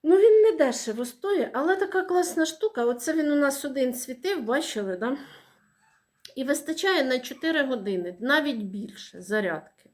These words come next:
Тому, може, вам кому знадобиться. В нас тут потужність п'ять, п'ять тисяч ампер.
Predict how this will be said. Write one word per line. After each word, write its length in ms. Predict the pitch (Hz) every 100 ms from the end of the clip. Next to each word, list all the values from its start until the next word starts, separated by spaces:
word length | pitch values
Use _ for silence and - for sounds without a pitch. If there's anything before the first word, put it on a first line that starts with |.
| _ _ _ _ _
Тому, 340 | 285 330 381 269
може, 280 | 262 247
вам 340 | 233 233 220 208 _ _ _ _
кому 240 | 208 262
знадобиться. 580 | 233 220 196 180 175 185
В 40 |
нас 220 | 247 311
тут 240 | 320 - - - - - _
потужність 720 | 269 359 370 294 247 240 -
п'ять, 440 | 294 330 330 - _ _ _ _ _
п'ять 260 | 277 294 294
тисяч 380 | 254 247 202 196
ампер. 400 | 185 - -